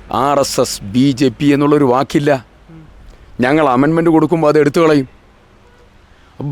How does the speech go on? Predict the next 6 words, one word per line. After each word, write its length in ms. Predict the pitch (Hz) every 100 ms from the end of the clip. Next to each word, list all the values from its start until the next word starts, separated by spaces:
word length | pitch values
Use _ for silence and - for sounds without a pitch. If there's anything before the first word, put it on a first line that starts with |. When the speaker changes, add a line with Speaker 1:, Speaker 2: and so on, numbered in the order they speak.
| 117
Speaker 1:
ഭയമാണ് 480 | 127 170 220 220 214
അവർക്ക്. 340 | 196 151 156 - - - - - - - - - - -
രാഹുൽ 300 | 110 156 190
ഗാന്ധി 200 | 202 196
ഭയമില്ലാത്ത 580 | 147 147 180 202 196 196
നേതാവാണ്. 460 | 185 175 160 160